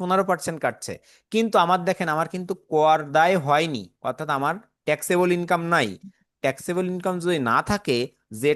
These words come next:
টাকাটা সরকার আমার কাছ থেকে প্রত্যেক মাসে কেটে নিল, সেই টাকাটা ফেরত দেওয়ার কথা। এই জিনিসটা বাংলাদেশের পরিপ্রেক্ষিতে হয় না, এটা উন্নত কান্ট্রিতে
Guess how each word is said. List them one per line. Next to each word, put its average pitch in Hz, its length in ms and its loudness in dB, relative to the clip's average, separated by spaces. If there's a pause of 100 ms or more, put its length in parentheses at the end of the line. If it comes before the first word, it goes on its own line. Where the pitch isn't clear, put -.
টাকাটা 170 240 -2 (120)
সরকার 156 320 -2
আমার 175 180 -6
কাছ 180 180 -6
থেকে 190 220 -4
প্রত্যেক 165 320 -4 (160)
মাসে 151 300 -2
কেটে 202 280 2
নিল, 139 140 -2 (460)
সেই 147 320 0
টাকাটা 156 260 -4 (100)
ফেরত 151 320 0
দেওয়ার 147 280 2
কথা। 139 220 -2 (420)
এই 139 200 0
জিনিসটা 160 380 -4
বাংলাদেশের 135 480 -2
পরিপ্রেক্ষিতে 151 580 -6
হয় 131 200 2
না, 160 60 2 (340)
এটা 139 120 2 (100)
উন্নত 147 280 -8 (100)
কান্ট্রিতে 151 520 -2